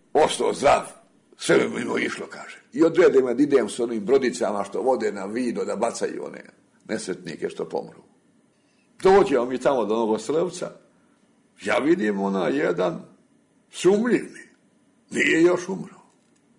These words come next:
Ja ga stavim po strani, pa rekao: "Ajde kad ove pobacamo od ove mrtve, da vidimo šta ćemo sa njim." Vratimo se tamo, ja njega vratim. U bolnicu tamo, ovamo, posle par nedelja,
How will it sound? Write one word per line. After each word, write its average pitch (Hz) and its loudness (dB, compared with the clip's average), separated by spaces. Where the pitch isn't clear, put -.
Ja 220 8
ga 220 4
stavim 139 4
po 104 -2
strani, 123 -2
pa 131 -2
rekao: 127 -2
"Ajde 185 4
kad - -8
ove 147 0
pobacamo 107 -4
od 98 -6
ove 98 -2
mrtve, 123 -4
da 117 0
vidimo 117 0
šta 107 -2
ćemo 85 -6
sa 82 -10
njim." - -20
Vratimo 147 0
se - -12
tamo, 151 -6
ja 120 0
njega 107 -2
vratim. - -14
U 104 -8
bolnicu 139 2
tamo, - -8
ovamo, 117 -6
posle - -4
par 98 -8
nedelja, 113 -4